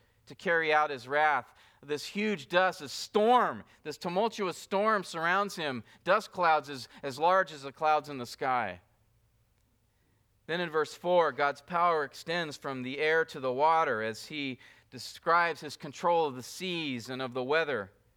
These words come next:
And how many examples have we seen in Scripture of God's control over the bodies of water,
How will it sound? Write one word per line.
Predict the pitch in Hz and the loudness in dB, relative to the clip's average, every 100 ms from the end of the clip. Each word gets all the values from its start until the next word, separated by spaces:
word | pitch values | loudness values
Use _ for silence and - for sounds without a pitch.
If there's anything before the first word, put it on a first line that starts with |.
| _ _ _ _ _ 123 | _ _ _ _ _ -10
And | |
how | 156 | -4
many | 240 262 | -4 -4
examples | 175 160 214 208 147 | -4 -2 -2 -2 -6
have | 143 | -8
we | 156 - | -8 -12
seen | - 175 160 | -10 -8 -8
in | 139 | -10
Scripture | - 170 165 - 131 | -6 -6 -6 -8 -8
of | 110 | -2
God's | 139 139 | -2 -2
control | - 120 - 151 139 | -6 -16 -6 -4 -2
over | 131 120 | -4 -6
the | 113 | -6
bodies | 107 123 120 113 | -2 -2 -2 -8
of | 107 | -8
water, | 113 127 107 87 | -4 -2 -2 -8